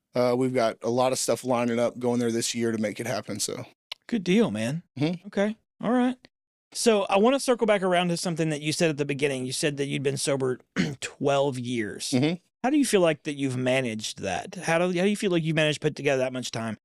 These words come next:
Speaker 2: That's a long time.
Speaker 1: That is a long time.
Speaker 2: Considering the relapse rate.
Speaker 1: Yeah, that, that is a long time. And I wanna say this, that, you know, I've, I was talking actually to somebody today that I've seen a lot of people over the past,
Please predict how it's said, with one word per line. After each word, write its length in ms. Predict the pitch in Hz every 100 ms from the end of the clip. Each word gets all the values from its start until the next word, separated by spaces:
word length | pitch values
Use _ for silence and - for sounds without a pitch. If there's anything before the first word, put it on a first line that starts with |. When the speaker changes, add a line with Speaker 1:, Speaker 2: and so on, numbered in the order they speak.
| _
Speaker 2:
That's 160 | 208 320
a 40 |
long 300 | 240 185 170
time. 360 | 170 196 156 -
Speaker 1:
That 160 | 135 143
is 140 | 143
a 60 | 135
long 260 | 120 120 107
time. 80 |
Speaker 2:
Considering 300 | 135 170 170
the 80 | 160
relapse 440 | 147 180 156 131 135
rate. 280 | 120 127 - _ _ _
Speaker 1:
Yeah, 240 | 143 131 117
that, 240 | 143 -
that 140 | 151 165
is 120 | 160
a 60 | 151
long 240 | 143 139
time. 320 | - 131 127
And 120 | 139
I 40 | 143
wanna 260 | 165 156
say 240 | 139 151 139
this, 300 | 131 131 -
that, 280 | 131 123 -
you 60 |
know, 100 | 131
I've, 200 | 120 131 -
I 120 | 139
was 180 | 139 135
talking 320 | 147 139 143
actually 300 | 135 127 135
to 120 | 120 123
somebody 380 | 135 131 120
today 380 | 113 120 123 117
that 260 | 117 117 - _ _ _ _ _
I've 160 | 131 131
seen 160 | 165
a 60 | 143
lot 260 | 123 135 139
of 80 |
people 280 | - 143 139
over 140 | 127 120
the 100 | 110
past, 580 | 135 123 120 - -